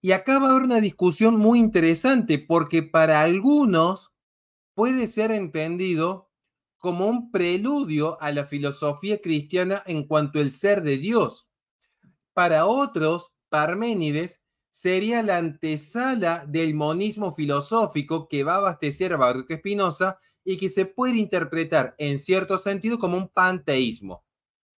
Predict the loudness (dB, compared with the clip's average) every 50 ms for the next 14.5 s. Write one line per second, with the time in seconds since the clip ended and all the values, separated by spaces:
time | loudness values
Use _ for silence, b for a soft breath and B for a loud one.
0 | _ _ _ _ _ _ _ _ _ 0 0 0 2 0 -2 -2 -2 2 2 4
1 | 6 6 6 4 4 2 0 -4 -6 -6 -2 2 2 2 2 2 2 2 2 2
2 | 0 -4 _ _ _ _ _ _ -8 -2 0 0 2 0 -2 -4 -6 -8 -6 -2
3 | 0 0 0 -2 -2 0 0 0 2 2 0 -2 -4 -12 _ _ _ _ _ -12
4 | -6 0 2 2 4 4 2 0 2 2 4 4 4 4 2 -2 -12 _ _ _
5 | _ _ _ _ _ _ 0 2 2 2 2 0 0 0 -2 -2 -2 -4 -8 -10
6 | -10 -12 -12 -12 -14 -18 -20 -20 _ _ _ _ _ _ _ _ -4 -2 0 0
7 | 2 0 0 0 -2 -4 -4 -2 -2 -2 -2 -2 -4 -2 0 0 2 0 0 -2
8 | -6 _ _ _ _ _ _ _ _ -6 -6 -4 -2 0 0 0 2 0 -2 -4
9 | -6 -8 -6 -4 -2 0 0 0 0 0 -2 -4 -4 -4 -4 -4 -4 -4 -2 0
10 | 0 0 0 -2 -2 -2 -2 -2 -2 -4 -6 -10 _ -14 -10 -4 0 0 0 0
11 | 2 0 0 0 0 0 0 0 2 2 0 0 0 -2 -4 -2 0 0 0 0
12 | 2 0 0 -2 -2 -6 _ -4 0 0 0 0 0 0 0 0 0 -2 -6 _
13 | _ _ _ _ _ -2 0 0 0 0 0 0 0 0 0 -2 -4 -4 -2 0
14 | 0 0 0 -2 -6 -10 -12 -14 -14 _